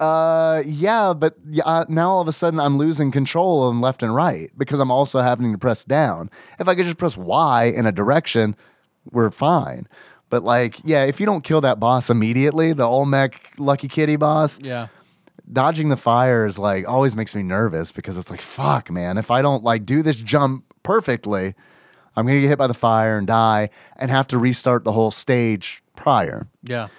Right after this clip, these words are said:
Speaker 1: Because when you die, uh, to a boss, you have to play through the level that
Speaker 2: Previous
Speaker 1: you
Speaker 2: stage,
Speaker 1: that
Speaker 2: yeah.
Speaker 1: you played to get to the boss. And that's an Adventure Island staple, too. That's not new to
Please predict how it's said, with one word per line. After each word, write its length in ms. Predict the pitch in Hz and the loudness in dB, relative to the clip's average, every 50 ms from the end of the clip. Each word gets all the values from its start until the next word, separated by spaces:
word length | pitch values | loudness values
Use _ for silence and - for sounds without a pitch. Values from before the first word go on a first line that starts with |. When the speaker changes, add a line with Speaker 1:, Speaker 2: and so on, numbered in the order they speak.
| - _ _ _ | -20 _ _ _
Speaker 1:
Because 260 | - 117 143 131 120 | -2 0 0 0 2
when 100 | 135 135 | 2 2
you 80 | 131 127 | 0 0
die, 640 | 123 127 131 139 143 139 135 131 131 127 123 117 104 - _ _ _ _ _ _ | 0 0 0 2 2 2 2 2 2 2 0 0 -4 -6 _ _ _ _ _ _
uh, 100 | 113 101 | -8 -6
to 180 | - 127 127 | -2 0 0
a 60 | 117 110 | 0 2
boss, 640 | 104 165 190 160 135 123 120 117 117 - - - | 2 2 2 2 2 2 0 -2 -2 -6 -6 -2
you 120 | 123 120 | 0 0
have 140 | 120 120 117 - | 2 0 0 -2
to 60 | 110 | -6
play 260 | - - 113 110 107 | -4 0 0 0 0
through 160 | - - 113 | -2 -4 -4
the 80 | 101 101 | -4 -2
level 500 | 98 104 107 107 101 104 101 98 95 - - | 0 0 0 2 2 2 0 0 -2 -4 -4
that 220 | 98 104 98 82 | -2 -2 -2 -2
Speaker 2:
Previous 240 | - 123 123 98 98 95 | -4 -6 -4 -2 -2 -2
Speaker 1:
you 80 | 92 | -4
Speaker 2:
stage, 280 | 90 - - 110 110 107 | -6 -10 -12 -14 -12 -2
Speaker 1:
that 180 | - 107 104 98 | 0 0 0 0
Speaker 2:
yeah. 60 | 107 | 0
Speaker 1:
you 240 | 101 98 92 82 80 - - - - | -2 -4 -4 -6 -12 -18 -20 -18 -8
played 380 | - 101 104 101 95 92 78 - | 0 2 2 2 2 -2 -4 -6
to 80 | - 101 | -6 -4
get 220 | 78 92 92 - - | -4 -4 -6 -6 -4
to 120 | 95 98 | -4 -4
the 100 | 85 71 | -4 -4
boss. 400 | - 67 57 52 - - - - - - - - - - | -4 -6 -6 -6 -10 -14 -16 -20 -20 -20 -20 -20 -6 -4
And 120 | 143 143 | 0 0
that's 200 | 147 151 147 - | 2 0 0 2
an 60 | 143 135 | 0 0
Adventure 360 | 120 107 113 107 - 107 101 | 2 2 0 -2 0 0 0
Island 300 | 95 92 87 85 85 82 | 0 0 -2 -4 -6 -6
staple, 360 | - - 90 85 - - - | -6 -6 -6 -6 -6 -10 -14
too. 420 | - - - 92 76 64 60 69 - - - - _ | -12 -8 -6 -4 -4 -4 -6 -10 -12 -16 -20 -14 _
That's 200 | - 107 104 - | -2 -2 0 0
not 200 | 107 101 95 - | 0 0 0 0
new 200 | - 95 92 90 85 | 0 0 0 0 0
to 220 | 82 80 80 - | 0 -2 -4 -6